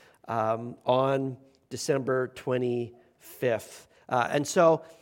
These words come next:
we're not really sure when he was born. Scholars think, you know, little clues in the story. They think it was most likely it was in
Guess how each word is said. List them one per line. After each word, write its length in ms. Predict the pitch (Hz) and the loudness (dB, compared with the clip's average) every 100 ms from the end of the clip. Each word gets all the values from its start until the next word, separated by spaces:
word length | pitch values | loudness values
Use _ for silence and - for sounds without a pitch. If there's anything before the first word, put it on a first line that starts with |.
| _ | _
we're 120 | 196 | 4
not 140 | 226 185 | 6 6
really 320 | 165 151 123 | 2 0 -4
sure 240 | - 190 170 | -4 0 2
when 140 | 175 | 4
he 80 | 175 | 4
was 160 | 170 143 | 4 2
born. 340 | 170 170 170 | 2 2 0
Scholars 800 | - 202 180 185 190 185 - - | -2 2 4 4 2 0 -2 -8
think, 360 | 180 165 160 | -4 -4 -2
you 80 | 214 | -2
know, 80 | 196 | 2
little 200 | 202 196 | 2 0
clues 580 | 190 - 165 170 175 156 | -6 -10 -6 -2 -2 -2
in 120 | 165 | -2
the 80 | 151 | -2
story. 600 | - - 147 151 160 160 | -4 0 2 4 2 -2
They 120 | 175 | -2
think 220 | 202 180 | -4 -4
it 80 | 190 | -2
was 140 | 175 | -2
most 260 | 175 202 - | 0 0 0
likely 360 | 160 151 156 139 | -2 -2 -4 -4
it 80 | |
was 180 | 135 113 | -4 -4
in 280 | 123 123 | -4 -4